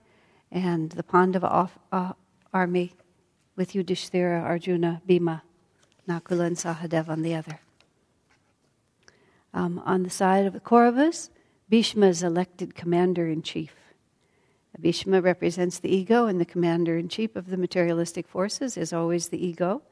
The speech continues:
And Duryodhana is wise enough to know, and he instructs all his men, "Above all, Bhishma must be protected."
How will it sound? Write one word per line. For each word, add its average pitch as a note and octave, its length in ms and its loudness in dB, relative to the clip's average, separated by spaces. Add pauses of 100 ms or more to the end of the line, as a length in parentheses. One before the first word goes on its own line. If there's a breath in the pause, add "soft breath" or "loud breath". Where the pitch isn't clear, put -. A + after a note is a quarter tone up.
(540 soft breath)
And E3+ 120 4
Duryodhana E3+ 600 2
is F#3 160 -2
wise E3+ 300 0
enough F3 240 2
to F3 100 -8
know, F#3 240 4
and G3 120 2
he F#3 100 2
instructs F3 500 -2
all E3+ 140 2
his F3 200 -8
men, E3+ 380 2 (440 soft breath)
"Above F3 380 4
all, F3 220 2
Bhishma F3 500 0
must E3+ 320 -4
be E3 100 -4
protected." - 640 -8